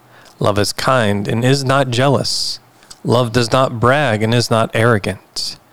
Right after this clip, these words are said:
Love does not act unbecomingly.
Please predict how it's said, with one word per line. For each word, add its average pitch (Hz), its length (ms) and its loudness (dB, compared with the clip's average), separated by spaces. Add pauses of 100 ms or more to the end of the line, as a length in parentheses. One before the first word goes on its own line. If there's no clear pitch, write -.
(420)
Love 127 320 2
does 127 240 0
not 123 320 0
act 120 400 0
unbecomingly. 135 960 2